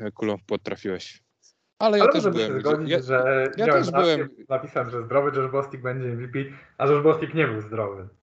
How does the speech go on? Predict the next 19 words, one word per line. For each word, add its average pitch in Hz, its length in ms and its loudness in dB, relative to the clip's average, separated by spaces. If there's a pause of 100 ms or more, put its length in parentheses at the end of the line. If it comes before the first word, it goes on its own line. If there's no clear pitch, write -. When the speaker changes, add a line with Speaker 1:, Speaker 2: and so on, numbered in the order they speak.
(640)
Speaker 1:
Yy, 147 460 -8
tak, 120 380 -6
tak. 143 160 -10
Natomiast 269 360 -10
ja 262 80 -6
też 294 160 -6
gdzieś 175 240 -8
myślałem, 113 440 -6
że 107 120 -6
to 117 180 -4
będzie 113 240 -6
jeden 120 160 -6
z 120 60 -14
kandydatów 147 480 -2
chociaż 98 260 -6
do 95 80 -4
M 90 160 -6
V 92 80 -8
P. - 100 -10